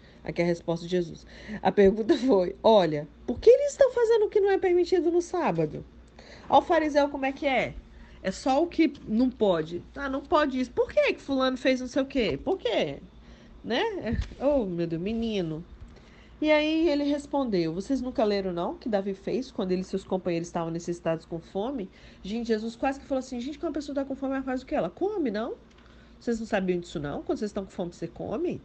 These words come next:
É quase isso que Jesus tá falando. <laughs> Verso vinte e seis, "Nos dias do sumo sacerdote, Abiatar,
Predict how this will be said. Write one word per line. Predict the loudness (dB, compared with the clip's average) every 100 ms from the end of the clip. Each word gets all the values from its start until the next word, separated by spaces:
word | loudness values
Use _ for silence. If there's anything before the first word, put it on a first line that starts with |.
| -16 -16 -10
É | -8
quase | 0 0 2 0
isso | 0
que | -2
Jesus | -2
tá | -4
falando. | -2 0 2 0
<laughs> | -2 -6 -6 -6 -8 -8 -12 -20 -20 -20 -20 -8 -6 -6 -10 -16 -2
Verso | 2 2 0
vinte | -2 -4
e | 0
seis, | 2 2 0
"Nos | 0 0
dias | 2 0 0
do | -2
sumo | -2 -4
sacerdote, | -2 -4 -2 -4 0 2 2 2
Abiatar, | -2 -2 -4 -6 -4 -4